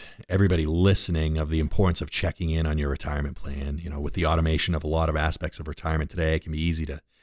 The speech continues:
set up your accounts, leave 'em, you know, keep 'em out of sight, out of mind. But you only get one shot at retirement, so it's important to be involved throughout the planning process and throughout the years.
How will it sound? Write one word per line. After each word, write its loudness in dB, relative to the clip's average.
set 4
up 4
your 6
accounts, 2
leave 4
'em, 2
you -4
know, -4
keep -4
'em 2
out 2
of -2
sight, 0
out -2
of -2
mind. 0
But -8
you 2
only 6
get 2
one 4
shot 4
at 0
retirement, -2
so -4
it's -4
important 4
to 4
be 4
involved 2
throughout 2
the -10
planning 0
process -2
and -6
throughout 2
the -4
years. -2